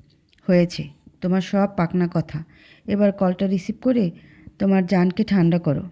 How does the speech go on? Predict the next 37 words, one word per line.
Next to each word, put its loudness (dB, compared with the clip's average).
চুপ, -4
আমার 4
জান 4
শুধু -2
তুমি 2
আর 2
কেউ 4
না। -4
হ্যালো, 2
আমি 4
কালকে 2
আসতেছি, 0
তোমার 4
জন্য 2
কী -2
কী 0
আনবো? 0
আমার 2
কিছুই -2
লাগবে 2
না, -4
শুধু -6
তুমি 0
হলেই 0
হবে। -2
আমি 2
তো 2
আসবই 0
তোমার 0
কাছে, -4
তবুও -2
বলো 2
না 2
কি -2
আনবো 2
তোমার 0
জন্য। -4